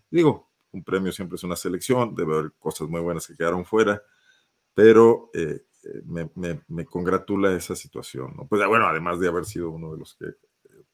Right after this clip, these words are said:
junto con un equipo muy, muy potente y muy importante en PopLab, eh, Verónica Espinosa, Kenia Velázquez, Marcos Vizcarra, que además es un periodista sinaloense que colaboró con nosotros a la distancia, y un equipo técnico también que nos ayudó mucho.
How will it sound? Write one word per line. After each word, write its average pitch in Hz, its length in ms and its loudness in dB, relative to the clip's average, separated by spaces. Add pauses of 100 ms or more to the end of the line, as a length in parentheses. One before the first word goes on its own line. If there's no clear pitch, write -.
(140)
junto 101 320 -6
con 104 140 2
un 120 100 -2
equipo 104 380 -8
muy, 92 200 -8
muy 95 280 -10
potente 87 420 -10
y 87 40 -8
muy 87 120 -8
importante 82 600 -10
en 78 100 -10
PopLab, 85 540 -4 (840)
eh, - 280 -10 (420)
Verónica 82 360 -8
Espinosa, 90 600 -6
Kenia 85 240 -4
Velázquez, 90 460 -2
Marcos 85 340 -4
Vizcarra, 95 500 -2
que - 80 -8
además 80 240 -8
es - 60 -16
un 87 80 -14
periodista 80 340 -6
sinaloense 80 720 -6
que 73 120 -20
colaboró 78 420 -6
con 85 120 -10
nosotros 80 600 -10
a 73 60 -12
la 73 100 -8
distancia, 101 720 -4 (520)
y 98 160 -2
un 101 100 2
equipo 85 380 0
técnico 78 500 -4
también 67 280 -12
que 73 60 -12
nos 76 160 -12
ayudó 82 180 -4
mucho. 104 400 -8